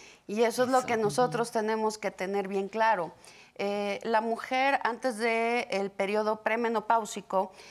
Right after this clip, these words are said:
Speaker 1: pues hay una idea generalizada que desafortunadamente es equivocada y ha costado, pues, muchos problemas
Speaker 2: Sí,
Speaker 1: por
Speaker 2: sí.
Speaker 1: muchos años a nivel mundial,
Speaker 2: Ujú,
Speaker 1: que
Speaker 2: ujú.
Speaker 1: es que se ha considerado que la mujer está protegida por los estrógenos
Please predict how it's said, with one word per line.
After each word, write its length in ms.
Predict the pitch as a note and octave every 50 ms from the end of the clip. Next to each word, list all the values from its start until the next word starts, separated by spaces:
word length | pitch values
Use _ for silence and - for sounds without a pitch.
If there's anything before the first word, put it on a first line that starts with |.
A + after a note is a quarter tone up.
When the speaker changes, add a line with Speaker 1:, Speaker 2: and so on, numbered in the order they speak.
| - - _
Speaker 1:
pues 240 | - A3+ A3 G#3+ - -
hay 220 | - C4 D#4 D#4 E4+
una 300 | F4 F4 E4+ F4 F4 D#4+
idea 440 | C#4 A#3+ G#3+ B3 B3 C4 C#4+ C#4+
generalizada 880 | C#4+ - C#4 B3 A#3 G#3+ G3 G3 G3+ G3+ - - A3 A3+ A3+ A3+ A#3 -
que 140 | - A#3 G#3
desafortunadamente 960 | G3+ G#3 - A3 G#3 - A3+ G3+ - A3+ A#3+ B3+ C4+ C#4+ C#4 C4+ C4 - C#4
es 80 | C4 C4+
equivocada 680 | C4 - G3+ F3+ F3 - - G#3+ G#3+ G#3 F#3+ G3 - - - - - - _
y 80 | - A3+
ha 80 | A3+
costado, 640 | A#3 - C#4 C4+ - - B3 B3+ B3 B3+ C4 C4 C4
pues, 160 | - G3 G3+
muchos 380 | G3+ A3+ B3+ D#4 D4 C#4+ C4+ C#4
problemas 580 | - G#3+ G#3 G3+ A3 A#3+ B3 B3 A#3+ A3+ A#3 A#3
Speaker 2:
Sí, 120 | - E3+
Speaker 1:
por 160 | F#3 G#3+ G#3+
Speaker 2:
sí. 40 | A#3+
Speaker 1:
muchos 320 | C#4+ E4+ D3 C#4+ C4 -
años 380 | B3 A#3 C4 C#4 B3+ A3+ G3 -
a 80 | F#3 F#3+
nivel 400 | F#3+ F3 F3+ G3 G3+ G#3+ A3+ A3
mundial, 500 | A3 A3+ B3+ - G4 C#5 D5 - F#3 F3+
Speaker 2:
Ujú, 440 | F3+ F3 F3 F3 F#3 G3+ A#3+ C#4+ A#3+
Speaker 1:
que 80 | F#3 A#3
Speaker 2:
ujú. 100 | A#3 A#3
Speaker 1:
es 100 | A#3 -
que 320 | - - - C4 C4 C#4 C4+
se 100 | - B3
ha 60 | A#3 A#3
considerado 540 | C4 B3+ B3+ - B3+ A#3+ A3 G#3 A3 A3+
que 100 | A3 A3+ A3
la 100 | G#3+ G3
mujer 340 | G3 F#3+ F#3+ - A#3+ A3 A3+
está 500 | A#3+ - - - A3 A3 A3 - - -
protegida 800 | B3+ B3+ B3 B3 - G3 - - A3+ C#4 D4+ C#4 A#3+ G3+ -
por 160 | - F#3+ F3+
los 160 | F#3 F3 E3+ -
estrógenos 680 | F3 E3+ - F#3+ G3 - - G#3 F3 D#3+ D#3+ E3 -